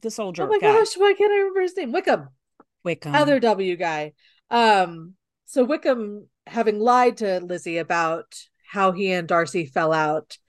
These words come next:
Speaker 1: The cad.
Speaker 2: saying, yes, saying that, you know, he'd been promised by Darcy's father, who loved him,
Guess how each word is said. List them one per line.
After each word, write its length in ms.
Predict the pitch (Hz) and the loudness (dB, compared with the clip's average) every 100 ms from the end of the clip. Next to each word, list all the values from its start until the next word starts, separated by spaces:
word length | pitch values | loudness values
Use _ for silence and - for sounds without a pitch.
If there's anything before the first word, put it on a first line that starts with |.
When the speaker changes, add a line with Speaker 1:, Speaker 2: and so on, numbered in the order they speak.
| _ | _
Speaker 1:
The 120 | 151 196 | -6 0
cad. 440 | 226 185 143 - | 4 8 6 6
Speaker 2:
saying, 300 | - 165 - _ _ _ | -4 -12 -20 _ _ _
yes, 480 | 196 196 180 170 - - | -4 0 0 -2 -10 -2
saying 300 | 226 190 185 | 2 2 2
that, 180 | 180 196 | 0 0
you 80 | 190 | -4
know, 160 | 170 | -2
he'd 220 | 143 220 | 0 0
been 140 | 214 190 | 0 -2
promised 480 | - 202 190 180 - | 2 2 2 -4 0
by 140 | 185 | 2
Darcy's 420 | 190 175 190 160 | 2 0 -2 -6
father, 320 | - 185 180 170 | 4 4 4 0
who 140 | 175 | -2
loved 260 | 175 175 - | 0 0 0
him, 440 | 185 160 160 160 | -2 -2 -6 -12